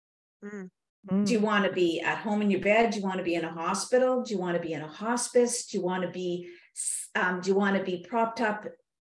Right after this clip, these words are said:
Speaker 2: in a bed looking out over an ocean? Like, physically, where do you wanna be? Um, spiritually, what do you want to have happen? Nancy, you had said, c-, so w-, we, we had kind of had that conversation before. What about the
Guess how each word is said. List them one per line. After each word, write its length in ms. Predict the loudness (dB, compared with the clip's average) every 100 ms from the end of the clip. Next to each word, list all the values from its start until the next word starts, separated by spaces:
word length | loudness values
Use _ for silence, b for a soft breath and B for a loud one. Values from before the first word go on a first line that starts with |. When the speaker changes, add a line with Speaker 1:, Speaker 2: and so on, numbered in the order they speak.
| -4
Speaker 2:
in 160 | 0 2
a 60 |
bed 520 | 4 6 6 6 2 0
looking 360 | 0 0 -2 2
out 160 | 4
over 600 | 4 4 2 4 4 2 -6
an 160 | -12 6
ocean? 500 | 8 8 4 0 2
Like, 220 | 0 -2 -10 -16 _
physically, 520 | -6 -4 -4 2 2 4
where 200 | 4 4
do 60 |
you 100 | 2
wanna 260 | 2 0 -2
be? 400 | -2 -4 -4 -12 B B B B -2
Um, 260 | 0 0
spiritually, 1000 | 0 -4 -2 -4 -4 -2 0 -2 -4 -12 _ _ -8
what 300 | 2 2 4
do 100 | 0
you 60 |
want 200 | -2 -2
to 40 | -4
have 180 | -4 -2
happen? 400 | 0 0 0 -2
Nancy, 380 | 0 0 0 0
you 200 | 6 6
had 160 | 6
said, 380 | 2 2 2 -2
c-, 120 | -10
so 400 | -4 -2 -2 -4 -10 -10
w-, 260 | -8 -8 -12 _ -6
we, 220 | -6 -4
we 180 | 0 0
had 200 | 0 -2
kind 220 | -4 -2
of 80 | 0
had 160 | 0 2
that 200 | 0 -2
conversation 600 | -4 -2 -2 -2 -2 -8
before. 420 | -8 0 2 4
What 140 | 2
about 260 | 2 0 0
the 220 | -4